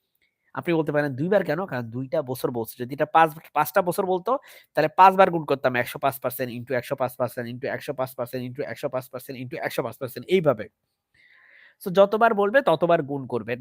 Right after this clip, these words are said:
আপনি বলবেন, "ভাই, এটা তো সমাধান করা আরো কঠিন।" না, এটা সমাধান করা actually কঠিন না। আপনাকে যদি এই ফর্মুলা ইউজ করতে বলে, তখন আপনি মূর্ছা যাবেন actually। আমি আপনাকে যদি একটু দেখাই,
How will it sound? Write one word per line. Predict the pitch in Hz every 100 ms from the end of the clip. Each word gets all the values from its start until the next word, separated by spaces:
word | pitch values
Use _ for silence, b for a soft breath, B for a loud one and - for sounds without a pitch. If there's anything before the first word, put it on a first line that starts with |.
| -
আপনি | 127 147
বলবেন, | 135 127 117
"ভাই, | 110 120 113
এটা | 110
তো | 131 -
সমাধান | - 120 131 143
করা | 143 123
আরো | 135
কঠিন।" | 151 127 117 92 _
না, | 120 113 107
এটা | 110
সমাধান | - - 127 135
করা | 139 139
actually | - 156
কঠিন | - 170 208 147
না। | 127 151 b b b _ _
আপনাকে | 139 139 160 185
যদি | 202 202
এই | 214 165
ফর্মুলা | 156 139 147 170
ইউজ | 143
করতে | - 160 170
বলে, | 139 139 123
তখন | 120 123 156
আপনি | 151 151 147 143 135 _
মূর্ছা | 120 143 151 170
যাবেন | 160 120 104
actually। | - - 110 104 _ _ _ _ _
আমি | 117 123
আপনাকে | 127 127
যদি | 127 127
একটু | 131 127
দেখাই, | 113 127 131